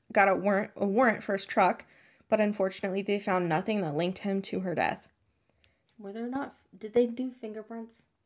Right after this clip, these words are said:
Speaker 1: There was no fingerprints found in her car.
Speaker 2: Okay.
Speaker 1: Um,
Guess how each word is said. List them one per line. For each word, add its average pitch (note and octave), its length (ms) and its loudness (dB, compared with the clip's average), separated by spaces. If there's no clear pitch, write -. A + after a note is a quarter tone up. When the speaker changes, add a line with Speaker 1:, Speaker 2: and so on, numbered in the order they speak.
Speaker 1:
There G#3+ 140 8
was A3+ 160 8
no B3 120 4
fingerprints G#3+ 560 0
found F#3 280 0
in F3+ 80 -4
her F#3+ 160 -4
car. B2+ 380 -4
Speaker 2:
Okay. F3 240 -18
Speaker 1:
Um, A3+ 380 -4